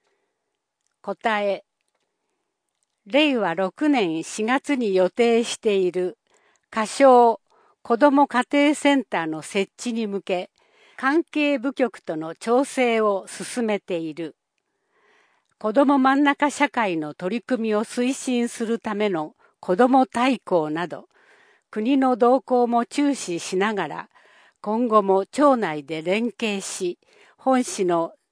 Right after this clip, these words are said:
第三期子ども子育て支援事業計画の策定内容も含め、個別施策を推進していく。要望。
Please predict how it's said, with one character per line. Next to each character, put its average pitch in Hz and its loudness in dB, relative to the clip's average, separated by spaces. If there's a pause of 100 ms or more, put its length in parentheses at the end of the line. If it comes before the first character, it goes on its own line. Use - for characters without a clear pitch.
第 233 0
三 269 -4
期 170 -8 (260)
子 202 -4
ど 240 2
も 226 0
子 208 -10
育 247 -2
て 170 -4
支 226 -8
援 269 0
事 233 -4
業 262 4
計 262 0
画 165 -6
の 156 -8 (260)
策 - -8
定 262 4
内 247 2
容 175 4
も 156 -6
含 - -8
め、 160 -2 (540)
個 208 0
別 262 0
施 - -6
策 180 -6
を - -14
推 214 -8
進 208 -2
し - -10
て 190 -2
い 156 -8
く。 - -14 (1600)
要 226 4
望。 190 4